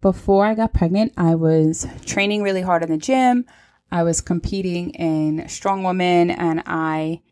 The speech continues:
was looking forward to training like that again. Like I, like I said, I was pretty sick my whole pregnancy. So for the most part, I wasn't training just because I had no energy. And so for me in my head, I was like, "Okay, yes,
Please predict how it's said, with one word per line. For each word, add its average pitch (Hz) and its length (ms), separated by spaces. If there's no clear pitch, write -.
was 165 320
looking 190 240
forward 165 320
to 180 80
training 202 300
like 160 140
that 156 140
again. 151 300
Like 147 340
I, 165 220
like 165 180
I 165 40
said, 165 180
I 156 40
was 156 160
pretty 175 240
sick - 400
my 170 160
whole 160 180
pregnancy. 185 680
So 156 400
for - 140
the 165 80
most 165 260
part, 170 160
I 165 80
wasn't 165 320
training 180 420
just - 180
because 170 300
I 151 240
had 160 220
no 156 120
energy. 151 500
And 208 160
so 175 460
for - 160
me 277 200
in 214 80
my 190 80
head, 220 260
I 190 100
was 180 160
like, 185 160
"Okay, 214 360
yes, 214 420